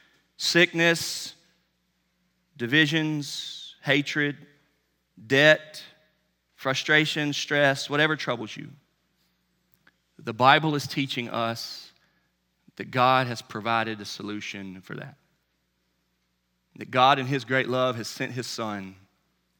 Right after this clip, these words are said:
to die in your place, to forgive you of all your sins, to bring hope and joy and meaning to all that your heart longs for. Today, as we study this passage,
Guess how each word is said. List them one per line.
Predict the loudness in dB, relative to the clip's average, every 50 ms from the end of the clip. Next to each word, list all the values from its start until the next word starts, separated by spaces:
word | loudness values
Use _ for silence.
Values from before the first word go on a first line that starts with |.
| _ _ _ _ _ _ _
to | _ -16
die | -10 -4 -2 -2 0 -2
in | -2 -6
your | -8
place, | -8 -6 -6 -6 -6 -10 -14 -18 -18 -20 -20 -20 _ _ _ _ _ _ _ _ _ _ _ _ _ _ _ _ -10
to | -10 -10
forgive | -4 -4 -6 -6 -2 0 2 2 2 2
you | 0 0 0 0
of | 0 -4 -4
all | -2 -2 -2 -2
your | -2 -4 -6
sins, | -8 -8 -10 -10 -10 -10 -12 -14 -18 -20 -20 -20 -20 _ _ _ _ _ _ _ _ _ _ _ _
to | -12 -4
bring | -2 -2 -2
hope | 0 2 4 4 4 4 0 -2
and | -4 -6 -6
joy | -4 -2 -2 0 0 0 0 0 0 -2
and | -4 -6 -6 -4
meaning | -4 -4 -2 -4 -4 -4 -4 -6 -8 -10 -12 -16 _ _ _ _ _ _ _ _
to | -8 -6
all | -2 0 0 2 2 0 -2
that | -4 -4
your | -6 -8
heart | -6 -6 -6 -6 -6 -8 -10
longs | -10 -10 -10 -10 -12 -14 -16
for. | -16 -14 -14 -14 -14 -16 -18 -20 _ _ _ _ _ _ _ _ _ _ _ _ _ _ _
Today, | -10 -8 -8 -4 0 2 4 4 4 4 2 2
as | 0 -4 -4 -4
we | -6 -6
study | -6 -4 -4 -4 -2 -2 -4
this | -6 -6 -10 -6
passage, | -4 -2 -2 -2 -2 -4 -10 -14 -14 -14 -14 -14 -14 -16